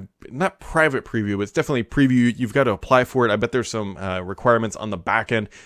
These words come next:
to th-, make sure your tenant are applicable for the actual name change functionality. But I know of some very large clients from Microsoft that have legacy SharePoint names, and they've just never updated them because, hey, the process has been a nightmare. And so I'll be curious to see if this feature was created for them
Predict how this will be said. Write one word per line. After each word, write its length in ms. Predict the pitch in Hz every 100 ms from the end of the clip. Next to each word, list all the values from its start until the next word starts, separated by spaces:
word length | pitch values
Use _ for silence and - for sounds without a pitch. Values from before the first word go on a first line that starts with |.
| _
to 260 | - 120 104
th-, 140 | 101 123
make 160 | 107
sure 120 | -
your 140 | 107 95
tenant 340 | - 117 107 -
are 420 | 98 90 90 80
applicable 600 | - - 131 131 110 107
for 280 | - 104 104
the 160 | 92
actual 360 | - 92 - 90
name 260 | 107 143 135
change 180 | 135 120
functionality. 600 | 120 104 - 156 170 160 - - -
But 140 | 151 143
I 140 | 156
know 180 | 151 160
of 140 | 151 135
some 200 | 135 113
very 440 | - 143 147 143
large 400 | 131 131 123 110
clients 420 | - 127 120 110 - - _
from 380 | - 123 123 120
Microsoft 540 | 123 120 113 113 110
that 100 | 110
have 260 | 120 107 98
legacy 460 | 113 127 131 135
SharePoint 460 | 117 127 120 123 101
names, 260 | 104 101
and 140 | 95 117
they've 160 | 131
just 180 | 139 143
never 300 | 135 160 165
updated 380 | 180 202 156 147
them 100 | 143
because, 360 | 131 113 139 117
hey, 140 | 131
the 140 | 202
process 420 | - 123 110 117 95
has 140 | 98
been 220 | 87 101
a 40 | 92
nightmare. 560 | 107 135 135 127 110 - - -
And 160 | 107
so 100 | 104
I'll 40 | 110
be 140 | 110
curious 260 | - 147 135
to 80 | 123
see 140 | -
if 80 | 110
this 160 | 180 202
feature 340 | 175 156 135
was 200 | 104 95
created 420 | - 95 131 127
for 160 | - 107
them 280 | 120 101